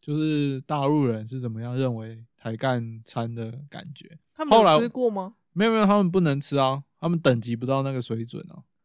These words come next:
Speaker 2: 那他怎么做比较？
Speaker 1: 他就是羡慕啊。
Speaker 2: 哦。
Speaker 1: 就跟你吃不到的你会羡慕是一样的。
Speaker 2: 哦。
Speaker 1: 然后后来回到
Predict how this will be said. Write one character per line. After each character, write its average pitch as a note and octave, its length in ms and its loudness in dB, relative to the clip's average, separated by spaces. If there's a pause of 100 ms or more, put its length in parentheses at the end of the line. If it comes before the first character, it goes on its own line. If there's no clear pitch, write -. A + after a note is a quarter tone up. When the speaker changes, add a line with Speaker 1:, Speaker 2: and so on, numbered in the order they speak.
(120)
Speaker 2:
那 D4+ 140 -6
他 C4 160 -2
怎 A#3+ 100 -8
么 D#3+ 160 -12
做 F3+ 160 -14
比 D3 240 -20
较？ A2+ 320 -18 (220)
Speaker 1:
他 F3+ 160 0
就 F3 160 0
是 F3+ 100 -2
羡 F3 200 2
慕 D3 260 -2
啊。 C3+ 100 -6 (360)
Speaker 2:
哦。 F3 200 -4
Speaker 1:
就 G3 120 4
跟 G#3 120 4
你 E3 120 2
吃 D#3 180 4
不 C#3+ 80 -2
到 D3+ 200 6
的 C3 60 4
你 A2 80 -4
会 A2 80 -8
羡 A#2 200 -2
慕 A#2 180 -4
是 A2 160 -4
一 G#2 60 -8
样 G#2+ 200 -10
的。 C#3+ 140 -16
Speaker 2:
哦。 F3 500 -16
Speaker 1:
然 D3 100 -4
后 E3+ 60 4
后 F#3+ 140 6
来 D3+ 180 8
回 C3 200 2
到 C#3 760 4